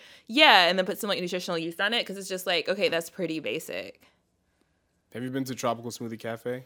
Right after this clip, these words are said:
Speaker 2: Do they have those in the, in the boroughs?
Speaker 1: Pro-, I don't know. Like, these names,
Speaker 2: Yeah.
Speaker 1: I probably have been there. I just am not as familiar with the names, but
Speaker 2: They have a lot of those on Long Island, and they have these, um, they have smoothies, obviously, right?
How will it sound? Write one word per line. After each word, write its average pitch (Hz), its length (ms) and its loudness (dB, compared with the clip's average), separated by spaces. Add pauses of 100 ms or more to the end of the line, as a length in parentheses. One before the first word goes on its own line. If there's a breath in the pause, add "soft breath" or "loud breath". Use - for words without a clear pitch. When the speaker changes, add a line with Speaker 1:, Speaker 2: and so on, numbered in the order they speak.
(220)
Speaker 2:
Do 104 80 -8
they 113 80 -6
have 127 200 -4
those 135 220 -2
in 135 140 -6
the, 135 140 -4 (100)
in 131 80 -8
the 131 40 -6
boroughs? 147 540 -6 (480)
Speaker 1:
Pro-, - 380 -18
I 240 140 -2
don't 208 140 -2
know. 170 160 -6
Like, 208 180 -2
these 254 220 0
names, 226 420 0
Speaker 2:
Yeah. - 140 0
Speaker 1:
I 202 120 8
probably 220 260 4
have 208 120 0
been 185 120 -4
there. 208 260 0
I 180 60 0
just 180 260 -8
am 170 140 -2
not 160 220 -2
as 175 180 -2
familiar 226 340 -4
with 247 140 -4
the 247 100 -8
names, 254 380 -6
but 190 400 -2 (340)
Speaker 2:
They 131 60 -2
have 147 100 4
a 131 40 2
lot 127 140 6
of 127 60 4
those 120 180 0
on 113 100 -4
Long 104 160 -4
Island, 104 420 -4
and 95 460 -10
they 110 120 -6
have 135 220 0
these, 113 360 -6
um, 85 400 -12 (260)
they 131 80 -2
have 120 120 -2 (140)
smoothies, 110 420 0
obviously, 92 400 -6
right? 92 160 -8